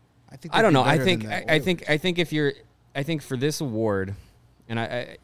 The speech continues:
Speaker 2: and I know you can say, "Oh, the Ted Lindsay is there." Well, it's, it's voted on by the Players Association, not by the same people who vote on, on the other awards. So it's, it, there's a different connotation to the award. I think there, there needs to be a specific most valuable to your team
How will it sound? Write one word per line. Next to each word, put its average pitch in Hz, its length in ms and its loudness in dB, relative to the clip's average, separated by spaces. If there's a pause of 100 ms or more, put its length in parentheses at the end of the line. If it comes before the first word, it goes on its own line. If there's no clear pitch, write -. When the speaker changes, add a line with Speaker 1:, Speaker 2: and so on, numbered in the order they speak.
Speaker 2:
and 113 320 -4
I 113 100 -2
know 113 100 0
you 117 100 0
can 110 120 -8
say, 117 120 -2
"Oh, 131 220 2
the 107 80 0
Ted 127 220 -2
Lindsay 123 280 -2
is 95 120 -4
there." 98 140 -8
Well, 120 120 -10
it's, 120 160 -12
it's 110 160 -6
voted 127 300 0
on 110 160 -2
by 98 260 -2 (140)
the 98 80 -12
Players 123 300 0
Association, 95 540 -6
not 101 140 -2
by 98 140 -2
the 95 60 -4
same 98 220 -6
people 95 280 -8
who 98 100 -8
vote 95 240 -4
on, 90 300 -6
on 90 100 -10
the 92 100 -6
other 117 140 -4
awards. 95 340 -4
So 110 160 -8
it's, 101 180 -12
it, 110 100 -12 (120)
there's 101 200 -6
a - 20 -6
different 110 480 -4 (640)
connotation 107 560 -6
to 98 60 -12
the 87 100 -8
award. 85 400 -8 (420)
I 113 100 -4
think 131 260 -6
there, 113 360 0
there 110 200 0
needs 113 300 0
to 120 100 -8
be 101 380 -4 (100)
a 110 80 -10
specific - 680 -6 (180)
most 107 280 -2
valuable 98 420 -2
to - 120 -12
your 85 80 -6
team 165 400 -2